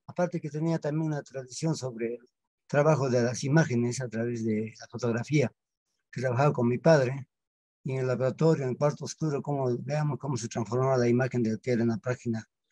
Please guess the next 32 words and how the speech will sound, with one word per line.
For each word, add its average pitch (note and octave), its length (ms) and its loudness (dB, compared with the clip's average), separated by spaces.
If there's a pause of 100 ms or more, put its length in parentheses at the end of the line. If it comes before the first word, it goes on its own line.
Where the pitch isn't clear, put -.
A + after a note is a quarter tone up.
una C#3+ 160 2
hoja B2+ 140 2
en C3 100 2
blanco. C#3+ 440 4 (840)
Quería, C3+ 320 0 (360)
quería C#3+ 260 0
matices B2+ 520 4
y B2 60 0
había C#3 180 2
que C3 120 -4
controlar C3 500 0
y D3 60 -2
que C3 100 -10
no B2 100 -4
se A#2+ 120 -6
oscureciese, A#2 600 -6
que - 120 -6
no C3 80 -2
se C3 160 -4
quemase C3 420 2
mucho, C#3+ 380 0 (760)
y B2+ 60 -6
saber B2+ 340 -2
ese A#2 220 -4
punto C3 340 -2
medio, C3+ 720 4 (520)
y D3+ 200 4
ese, D3+ 460 2
esa C#3 180 -4
magia, E3 340 4
ese C#3+ 160 -4
encanto, B2+ 580 0